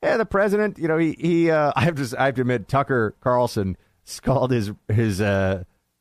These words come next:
apology a hostage video. Very well played. That's very true. It was, it was kind of a hostage video. Um, but he said, "All right, fine." So I said some stuff I shouldn't have said in the meeting about some things. Whatever.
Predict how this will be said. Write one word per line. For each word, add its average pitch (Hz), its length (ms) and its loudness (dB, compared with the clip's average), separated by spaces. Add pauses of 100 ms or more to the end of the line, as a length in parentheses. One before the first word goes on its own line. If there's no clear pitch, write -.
(100)
apology 117 460 0
a 101 60 0
hostage 120 440 0
video. 143 560 0
Very 110 420 0
well 98 220 0
played. 87 420 -4
That's 101 200 -4
very 104 220 -2
true. 95 260 -2
It 92 180 -4
was, 80 200 -2
it - 40 -6
was 127 260 0
kind 113 160 0
of 98 60 -2
a 95 80 0
hostage 98 380 -4
video. 90 380 -10 (600)
Um, 170 260 -2
but 135 140 -8
he 269 40 -10
said, 262 140 -4
"All 294 120 0
right, 277 180 2
fine." 247 320 0
So 175 120 0
I 202 40 2
said 214 200 0
some 202 140 -2
stuff 196 220 0
I 190 40 0
shouldn't 185 260 -4
have 165 80 -4
said 180 260 2
in 165 80 0
the 170 80 0
meeting 170 360 2
about 151 300 0
some 147 140 -4
things. - 440 -4 (760)
Whatever. 117 440 -2